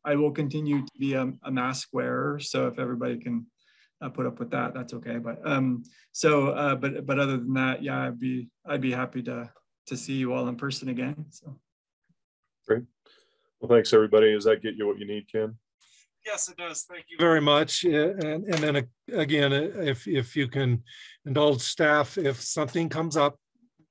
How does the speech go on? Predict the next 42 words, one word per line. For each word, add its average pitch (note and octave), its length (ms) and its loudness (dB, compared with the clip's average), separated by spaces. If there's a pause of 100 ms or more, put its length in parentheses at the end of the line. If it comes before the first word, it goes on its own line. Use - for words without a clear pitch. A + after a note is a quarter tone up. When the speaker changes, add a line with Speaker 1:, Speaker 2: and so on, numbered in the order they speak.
(920)
Speaker 3:
we, F#3 300 -8
we, D#3+ 460 -4
none D3 220 -4
of C#3+ 100 -2
us C#3 160 -2
know. D3+ 280 0 (240)
<laughs> - 240 -18
Something G#3 180 4
does F#3 200 6
come E3+ 160 0
up, D3+ 220 2
we, F#3 220 -2
you D3 140 -2
know, C3+ 100 0
we C#3+ 180 -2
may, C3+ 440 2 (680)
uh, A3+ 100 -14
on C#3+ 260 -2
a B2 100 2
case-by-case C3 720 0
basis, B2+ 480 -2
switch C3 320 -4
back A#2+ 260 0
to C3+ 80 -4
a B2+ 60 0
remote, B2+ 340 0
and B2 80 -2
we'll A#2+ 120 2
let B2 160 0 (180)
the B2+ 80 -4
board B2 320 0
know B2 200 2
that. B2 280 0
But A#2+ 180 -4 (140)
right C3 240 -4
now, B2 360 0 (400)
we'll B2 160 -2
plan A#2 340 0
on, A2 340 -2
uh, A#2 380 -2 (380)
in D3 180 0
person D#3 520 0